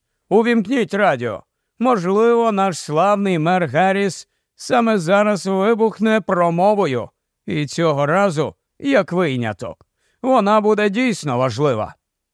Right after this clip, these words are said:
Не звертаючи уваги на обурений погляд своєї нареченої, він спустився у підвал. «Дивно», подумав він, «я ніколи не припускав, що кінець світу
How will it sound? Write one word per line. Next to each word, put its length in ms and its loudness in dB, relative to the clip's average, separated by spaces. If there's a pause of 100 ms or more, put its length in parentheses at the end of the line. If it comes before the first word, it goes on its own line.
(960)
Не 220 -4
звертаючи 800 0
уваги 440 -2
на 200 0
обурений 600 -2
погляд 460 -2
своєї 480 -2
нареченої, 840 -2 (360)
він 300 -4
спустився 840 -2
у 140 -2
підвал. 640 -2 (720)
«Дивно», 560 0 (240)
подумав 480 0
він, 320 -2 (500)
«я 240 -6
ніколи 640 0
не 140 0
припускав, 840 0
що 280 -4
кінець 580 -2
світу 580 -4